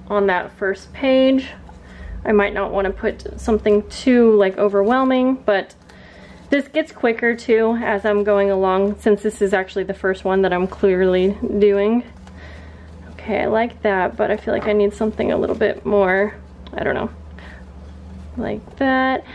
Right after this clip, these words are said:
And by the way, in this pile there are some things like tags or journaling cards, which won't exactly take up a full page or anything like that, um, but they might go into a pocket of one of the pages or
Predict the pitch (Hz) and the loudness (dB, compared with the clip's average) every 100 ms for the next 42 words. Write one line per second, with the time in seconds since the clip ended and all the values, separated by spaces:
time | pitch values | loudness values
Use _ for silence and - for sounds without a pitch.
0 | - - 262 262 247 233 226 - 254 302 | -20 -2 0 0 -2 -4 -6 -4 -4 -4
1 | - 233 226 220 214 202 208 233 208 208 | -4 -2 0 0 0 -2 -2 -4 -6 -4
2 | 208 208 202 - - 208 202 202 - 214 | -6 -4 -6 -6 -2 0 0 -4 -4 0
3 | 196 190 196 202 220 226 226 220 220 214 | 0 2 4 4 4 2 0 0 0 0
4 | 202 - - - - 240 247 220 - 208 | 0 -2 -18 -20 0 2 4 0 -6 -2
5 | 202 196 226 208 - 214 196 - 190 190 | -2 -2 -2 -4 -2 -2 -2 -2 -2 -2
6 | - 202 196 - 202 202 - 220 202 208 | -4 -4 -4 -2 -2 -2 -2 2 4 4
7 | 226 226 226 240 240 240 240 - 247 254 | 2 0 0 0 0 0 -2 -2 -2 0
8 | - - - - - 214 180 185 208 _ | -4 -14 -20 -16 -4 -2 0 -2 -6 _
9 | - - 220 202 220 196 196 214 196 202 | -18 -2 0 0 0 0 -2 -4 -4 -2
10 | 220 196 - 226 226 233 - 214 220 214 | -2 -4 -2 -4 0 -2 0 0 2 2
11 | 208 - 214 202 208 202 202 190 - - | 0 0 2 4 4 4 4 0 -6 -2
12 | 185 196 180 208 | 2 2 0 -4